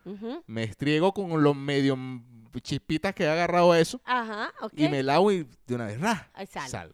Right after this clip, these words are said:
Speaker 1: Ajá.
Speaker 2: Bueno, primero, hay que lavarlo una vez
Speaker 1: Ujú.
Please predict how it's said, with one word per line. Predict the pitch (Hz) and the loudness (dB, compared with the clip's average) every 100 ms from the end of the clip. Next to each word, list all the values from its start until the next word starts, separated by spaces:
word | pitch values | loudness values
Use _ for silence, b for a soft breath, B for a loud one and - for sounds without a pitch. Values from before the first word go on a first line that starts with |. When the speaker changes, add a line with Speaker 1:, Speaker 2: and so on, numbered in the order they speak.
| _ | _
Speaker 1:
Ajá. | 170 170 131 _ - | -16 -14 -18 _ -6
Speaker 2:
Bueno, | 104 | -4
primero, | 92 139 156 147 98 80 _ _ _ _ _ _ _ - | -2 0 2 0 -2 -6 _ _ _ _ _ _ _ -4
hay | 147 | -2
que | 214 | 0
lavarlo | 190 170 170 175 | 2 2 2 0
una | 170 214 240 | 2 2 2
vez | 117 117 - _ - | -2 -4 -10 _ -18
Speaker 1:
Ujú. | 175 185 214 | -14 -10 -12